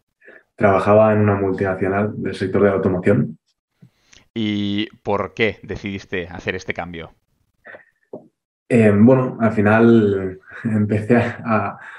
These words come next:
Speaker 1: a leer y el mundo del covid me paró y, o sea, el covid me hizo parar mi ritmo, ¿no? Y me pregunté, ¿no? Que al final si sigues haciendo lo mismo que hasta ahora, pues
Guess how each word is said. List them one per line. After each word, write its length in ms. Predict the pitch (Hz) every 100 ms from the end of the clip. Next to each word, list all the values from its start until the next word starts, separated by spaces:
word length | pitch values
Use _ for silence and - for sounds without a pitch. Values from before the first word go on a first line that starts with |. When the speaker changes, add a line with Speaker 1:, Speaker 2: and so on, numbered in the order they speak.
| -
Speaker 1:
a 100 | 101
leer 280 | 101 110 120
y 160 | 113 104
el 120 | 98
mundo 400 | 101 107 104 101
del 300 | 101 101 98
covid 200 | 107 104
me 140 | 104
paró 400 | 92 101 131 - -
y, 640 | 98 95 92 92 87 87
o 80 | -
sea, 180 | 104 101
el 280 | 98 - -
covid 320 | 110 113 - -
me 140 | 107
hizo 160 | 101 110
parar 260 | 107 101
mi 120 | 101 101
ritmo, 280 | 110 120
¿no? 60 | 120
Y 40 |
me 80 | 131
pregunté, 360 | 110 95 95 98
¿no? 140 | 92
Que 180 | - 80 - - _ _ _ _
al 80 | -
final 160 | 110 113
si 80 | 120
sigues 140 | 120
haciendo 200 | 113 120
lo 60 | 113
mismo 220 | 113 117
que 80 | 107
hasta 140 | -
ahora, 180 | 117 139
pues 320 | 120 98 -